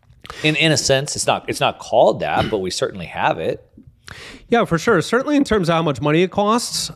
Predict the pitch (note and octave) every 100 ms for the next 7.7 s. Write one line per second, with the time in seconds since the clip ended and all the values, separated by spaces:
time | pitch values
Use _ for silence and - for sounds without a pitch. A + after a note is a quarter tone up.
0 | E3+ D3+ D3 C#3+ C3+ - - - A3+ C#4+
1 | G#3+ D#3+ C#3+ C3+ C3+ D#3+ C#3+ - F3+ E3+
2 | D3 B2+ B2 D#3 D3+ C#3 G#2+ D3+ - D3+
3 | - D3 D3+ C#3 C3 B2+ A#2 B2 G#2+ B2
4 | C3 C3 C#3+ C#3 - B2 A#2 C3 B2 A#2
5 | B2+ C#3+ B2 G#2 - A#3 C#3 A2 B2+ C#3+
6 | B2+ - C3 - C#3 C3+ C#3+ A#2+ A2+ A2+
7 | A#2 - - - - - -